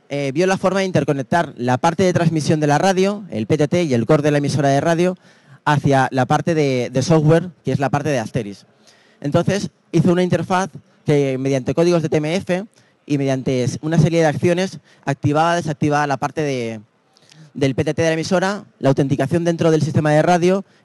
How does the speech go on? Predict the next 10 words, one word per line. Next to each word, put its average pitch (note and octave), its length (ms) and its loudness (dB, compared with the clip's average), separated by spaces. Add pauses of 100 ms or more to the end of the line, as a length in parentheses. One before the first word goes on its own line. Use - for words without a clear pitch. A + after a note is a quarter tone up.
y D#3+ 120 4
pro-, B2 720 0
proveía D#3 480 4
de D3+ 120 2
formas D#3 300 0
de D3 220 0
telemetría D3+ 720 0
que D3+ 80 0
comentamos C#3 420 -2
anteriormente. A2 640 -4